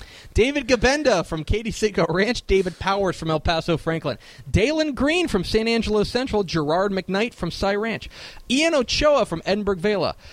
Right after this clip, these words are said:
Isaiah Darter from Childress. Jake Carter from Seymour. Jax McCauley from Austin Vandegrift. John Stone from Tahoka. Jose Cruz from Brownsville Hanna. Josh Wyatt from Houston C E King. Kenyon Hedrick from Chico. Kevin Gendrish from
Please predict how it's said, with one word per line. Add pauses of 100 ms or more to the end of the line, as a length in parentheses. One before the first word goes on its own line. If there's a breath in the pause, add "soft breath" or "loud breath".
(160 loud breath)
Isaiah
Darter
from
Childress. (260 soft breath)
Jake
Carter
from
Seymour. (240)
Jax
McCauley
from
Austin
Vandegrift. (160)
John
Stone
from
Tahoka. (300 soft breath)
Jose
Cruz
from
Brownsville
Hanna. (260 soft breath)
Josh
Wyatt
from
Houston
C
E
King. (400 soft breath)
Kenyon
Hedrick
from (280)
Chico. (340 soft breath)
Kevin
Gendrish
from